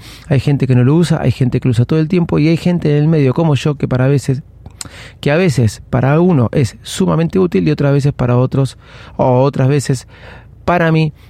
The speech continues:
es sumamente molesto. Pero me sucedió ahora algo en la gira,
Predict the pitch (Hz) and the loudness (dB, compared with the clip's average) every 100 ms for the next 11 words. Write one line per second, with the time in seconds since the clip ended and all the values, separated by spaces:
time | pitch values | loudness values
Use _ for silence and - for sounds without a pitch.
0 | - 147 147 - - - 156 147 143 135 | -6 0 0 -2 -10 -4 0 0 0 0
1 | 135 117 117 117 107 - - - - - | 2 4 4 4 2 -2 -4 -4 -4 -10
2 | - - - - - - - - 185 208 | -20 -20 -20 -20 -20 -20 -14 -4 0 2
3 | 196 156 202 233 220 214 208 160 170 175 | 2 0 2 2 2 2 2 2 2 2
4 | 139 135 160 - 123 110 - 151 131 | 2 0 -2 0 2 2 0 0 0